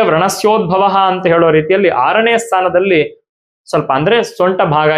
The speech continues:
ಇತ್ಯಾದಿ ಭಾಗಗಳಲ್ಲಿ ನೋವುಗಳು ಇತ್ಯಾದಿಗಳು ಅನ್ನೋಂಥದ್ದು ಕಾಣಿಸ್ಬಹುದು. ಇಷ್ಟಾದ್ರೂ ಕೂಡ ಸಮಸ್ಯೆಗಳು ಅನ್ನುವಂಥದ್ದು ಇದ್ದಂತಹ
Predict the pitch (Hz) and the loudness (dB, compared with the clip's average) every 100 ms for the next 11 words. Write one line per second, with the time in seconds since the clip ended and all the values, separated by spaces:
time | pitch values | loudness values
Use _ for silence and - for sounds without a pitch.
0 | 147 - 160 156 147 147 143 147 147 139 | 0 0 0 2 0 0 2 2 0 0
1 | 143 196 160 151 156 156 - 180 185 165 | 0 2 2 4 2 -2 -4 -4 -2 0
2 | 156 156 147 160 156 - 147 180 180 127 | 0 0 -4 -10 -8 -4 0 0 -2 -2
3 | 117 101 _ _ _ - 143 - 127 160 | -2 -4 _ _ _ -8 -8 -4 -2 0
4 | 226 226 175 160 156 113 - - _ - | 0 0 0 0 0 -2 -6 -20 _ -6
5 | 127 180 202 - 214 208 185 165 147 135 | -2 -2 -2 -4 -2 2 2 4 2 0
6 | 131 127 131 127 127 139 135 131 123 | -6 -6 -6 -6 -2 -2 -2 -6 -4